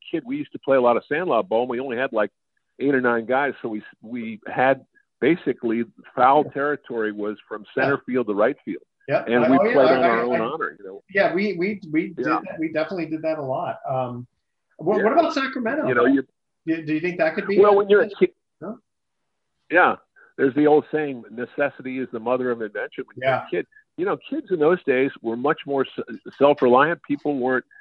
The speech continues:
Speaker 1: uh, hovering over 'em all the time. And it's a different world today. You know, the world of drugs and the world of dysfunction among our
Speaker 2: Yeah.
Speaker 1: society, uh, parents are much more careful, and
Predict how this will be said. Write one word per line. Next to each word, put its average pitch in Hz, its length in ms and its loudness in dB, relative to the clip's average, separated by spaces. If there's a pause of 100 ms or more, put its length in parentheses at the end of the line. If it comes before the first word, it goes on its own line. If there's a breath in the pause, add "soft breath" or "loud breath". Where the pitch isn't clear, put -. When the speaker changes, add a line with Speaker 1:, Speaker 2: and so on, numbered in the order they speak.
(260 soft breath)
Speaker 1:
uh, 95 180 -2
hovering 135 400 2
over 127 300 2
'em 120 100 -4
all 117 140 0
the 113 80 -2
time. 120 400 -6
And 107 160 -8
it's - 240 -10
a 117 40 0
different 123 360 -4
world 185 340 0
today. 78 340 -6
You 98 120 -14
know, 101 140 -8
the 104 80 -10
world 113 300 -4
of 95 60 -16 (100)
drugs 135 420 2
and 101 100 -12
the 98 80 -12
world 110 280 0
of 95 120 -6 (380 soft breath)
dysfunction 135 840 -4
among 117 520 2
our 95 280 4
Speaker 2:
Yeah. - 80 -10
Speaker 1:
society, 139 540 2 (340 soft breath)
uh, 95 300 -2
parents 131 460 -8
are 110 120 -6
much 120 300 -8
more 120 400 -8 (100)
careful, 110 520 -6
and 98 260 -12